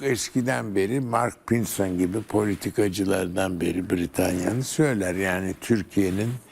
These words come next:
on dokuzuncu asırda orada nasıl reformlar yaptı, Anadolu'dan daha önemli. Bunlar bilinmiyor. E, bu bir dünya, burayı kontrol etmiştik. Yani ben gençken, yirmili yaşlarımdayken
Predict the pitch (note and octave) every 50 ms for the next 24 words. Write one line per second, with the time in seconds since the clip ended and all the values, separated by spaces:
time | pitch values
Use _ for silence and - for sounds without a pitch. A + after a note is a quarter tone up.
0 | - - - - - _ - B2+ A#2 A#2+ A2+ G2 G#2+ G2 F#2 - G#2 F#2+ E2+ F2+
1 | F#2 F#2 F2 - G#2 G#2 G#2+ G2+ - - - F#2 F2 F2 F2+ A2+ A2+ A#2+ A2 G2+
2 | F2+ G#2 G#2+ G#2 G#2 G2+ - - - A2 G#2 G#2 F#2+ - - - G2+ G2 F#2+ F#2
3 | G2 F#2+ F#2 F2+ E2+ E2+ F2 F2 E2+ - - - - - D#2 E2+ F2+ F#2 F2+ F2
4 | F2+ F2+ G2 F#2+ F#2 F#2 F2 F#2 F#2+ G2 F#2+ F#2 F2+ G2 G2 F#2+ F#2 F2 F2+ F2
5 | - E2 E2 F2 G2+ G#2+ A2 A2 G#2+ G#2+ G#2 G2 F#2+ A2+ A2 G#2 G#2+ G#2 G2 F#2
6 | F2 E2+ F#2 G2 A2+ D3 - - - - - - - - - - - _ _ _
7 | - - G#2+ G#2 A2 C3 B2+ A#2+ C3+ D#3+ C#3+ B2 B2 C3+ C#3 C#3 C#3 C#3 C3+ A#2+
8 | G#2+ G2+ G2 A2+ A#2 A#2 B2+ C3+ A#2 - - - A#2 A#2+ A2+ - - C#3 D3 D3
9 | B2+ F#2+ E2+ - - - D#2+ - - - - - - - - - - G2 G2 F#2+
10 | F#2+ F#2+ F2+ E2+ G2 G2+ G#2+ A2 A2 G#2+ G2+ A#2 B2+ C3+ C3 A2+ - - - -
11 | F#2+ F2+ G2 B2+ C3 - - _ _ _ _ _ _ _ - A#2+ A2 G#2 G#2 G#2
12 | G2+ G2 G2 G2+ G2+ G#2+ G#2+ G2+ G2 F#2+ - - - G2+ F#2+ F#2 F#2+ F#2+ F#2+ G2+
13 | G2+ G2 F2 - - G2+ G#2 B2